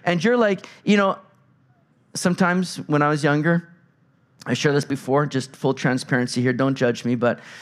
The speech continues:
when the plate would be passed in front of me and I didn't have anything, I'd be like, "Oh, plate, plate's passed on." And I'd reach in, kinda take a twenty spot from there, lift it up high. "Oh yeah, just putting in my twenty dollars, let everybody see, you know,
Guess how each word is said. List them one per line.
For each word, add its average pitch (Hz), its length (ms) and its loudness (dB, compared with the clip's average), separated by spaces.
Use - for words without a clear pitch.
when 170 220 2
the 170 60 2
plate - 420 -4
would 185 140 0
be 180 80 2
passed 180 360 0
in 175 80 -2
front 180 240 0
of 190 60 2
me 208 220 2
and 135 120 0
I - 20 2
didn't 156 200 2
have 160 180 2
anything, 185 500 0
I'd 151 140 0
be 160 60 2
like, 151 260 0
"Oh, 233 260 0
plate, 135 180 0
plate's - 220 -4
passed 131 300 -4
on." 170 180 0
And 165 140 2
I'd 160 120 2
reach 160 220 0
in, 165 140 2
kinda 147 240 0
take 139 260 0
a 151 60 0
twenty 147 280 0
spot 147 300 0
from 151 160 -4
there, 151 160 0
lift 156 280 2
it 165 100 4
up 160 240 2
high. 175 220 2
"Oh 370 220 0
yeah, 339 200 0
just - 200 0
putting 311 180 2
in 320 80 4
my 330 100 2
twenty 320 260 2
dollars, 285 420 2
let 262 160 4
everybody 269 240 4
see, 247 260 2
you 220 80 4
know, 226 160 2